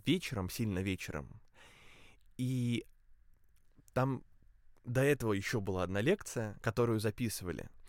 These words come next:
А так как я задал, э, сказал, что это у меня будет не лекция, а семинар, типа, там, с какой-то практической работой, сказали, что, ну, потом я пришёл и смотрю, камеру убирают. То есть, когда, например, ты что-то говоришь, и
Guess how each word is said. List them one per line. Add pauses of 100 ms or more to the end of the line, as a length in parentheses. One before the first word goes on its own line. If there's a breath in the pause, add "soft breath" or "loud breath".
(320 loud breath)
А
так
как
я
задал,
э,
сказал,
что
это
у
меня
будет
не
лекция,
а
семинар, (200)
типа, (240)
там,
с
какой-то
практической
работой, (320 loud breath)
сказали,
что,
ну,
потом
я
пришёл
и
смотрю,
камеру
убирают. (240 soft breath)
То
есть,
когда,
например, (200)
ты
что-то
говоришь,
и